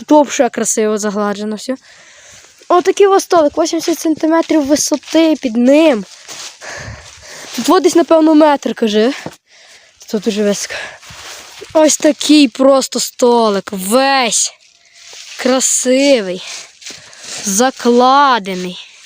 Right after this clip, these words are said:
Просто п'ятнадцять лайкосів ради нього і вийде третя частина, де ми робимо лавочки.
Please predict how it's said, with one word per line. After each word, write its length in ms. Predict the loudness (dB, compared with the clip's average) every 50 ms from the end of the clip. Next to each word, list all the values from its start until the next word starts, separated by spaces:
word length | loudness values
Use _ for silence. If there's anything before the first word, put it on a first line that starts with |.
| -20 -20 -20 -20 -20 -20 -20 -20 -20 -20 -20 -16 -16 -16 -16 -16 -20 -20 -20 -16 -8 -2
Просто 440 | 2 4 4 4 4 2 0 -2 -2
п'ятнадцять 600 | 0 0 -2 0 0 0 0 0 -2 -4 -4 0
лайкосів 580 | 2 2 2 2 2 0 0 2 0 -2 -2 -2
ради 240 | -2 -2 0 0 0
нього 240 | 2 2 2 2
і 60 | 2 2
вийде 220 | 0 0 0 0
третя 240 | 0 0 -2 0 -4
частина, 320 | -6 -4 -2 -2 0 0
де 120 | 0 2 2
ми 100 | 2 2
робимо 340 | 0 0 0 0 0 2
лавочки. 480 | 2 2 2 2 0 0 -4 -4 -6